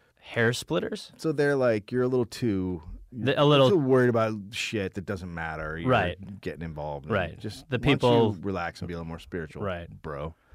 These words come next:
Speaker 1: So their, but the po-, their point is that these people are too by the book, that they can't read, basically.
Speaker 2: By the book, but also, yeah, like, really, like, just everything shouldn't matter that much.
Speaker 1: Right.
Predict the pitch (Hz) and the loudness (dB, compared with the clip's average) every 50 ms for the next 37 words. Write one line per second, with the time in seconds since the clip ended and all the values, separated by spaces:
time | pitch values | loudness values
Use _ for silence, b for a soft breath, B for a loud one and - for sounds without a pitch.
0 | - - - - - 170 156 156 147 139 170 170 175 156 139 147 143 - - 139 | -20 -16 -2 4 6 6 6 6 6 4 6 6 6 6 6 4 4 4 2 2
1 | 143 139 123 - - 165 165 135 139 143 143 147 139 - - 143 135 131 127 - | 2 2 2 0 0 0 0 2 2 4 4 4 2 2 2 2 2 2 2 2
2 | 120 120 113 - 135 123 117 - 120 123 117 113 - - 127 117 - - 117 113 | 0 0 0 2 2 0 0 0 0 0 0 0 0 0 0 0 0 0 2 2
3 | 107 107 104 101 98 95 95 - _ _ _ _ _ - - - 135 113 98 120 | 4 4 4 2 2 0 -4 -8 _ _ _ _ _ -6 -2 0 0 2 4 4
4 | 113 107 104 101 92 92 110 101 87 - _ - - - - - - - - 101 | 4 4 4 2 0 0 0 0 0 -2 _ -16 -18 -18 -18 -18 -12 -8 -6 -6
5 | 92 - 101 98 - - 104 95 95 110 98 82 85 - 92 87 113 170 190 226 | -4 -4 -4 -4 -4 -6 -6 -4 -4 -4 -6 -6 -8 -10 -4 0 4 6 6 6
6 | 196 180 120 - 139 139 151 131 - - 139 127 127 127 123 - - 123 113 107 | 6 4 2 2 4 2 2 2 2 2 2 4 4 4 2 2 2 2 2 0
7 | 98 104 110 123 104 90 90 90 92 90 90 104 110 120 117 107 98 90 82 82 | 0 -2 -2 0 0 0 -2 -2 -4 -6 -6 -2 0 0 0 0 0 -2 -2 -6
8 | 82 82 - - - - 104 92 - - 110 107 104 95 95 85 82 73 69 - | -8 -10 -12 -16 -12 -10 -10 -10 -8 -6 -6 -4 -4 -4 -6 -8 -8 -12 -14 -12
9 | - 82 73 76 76 73 69 65 65 64 65 65 64 62 67 - 127 110 87 82 | -12 -8 -8 -6 -6 -8 -8 -12 -14 -14 -16 -16 -16 -14 -6 -4 -2 -2 -2 -4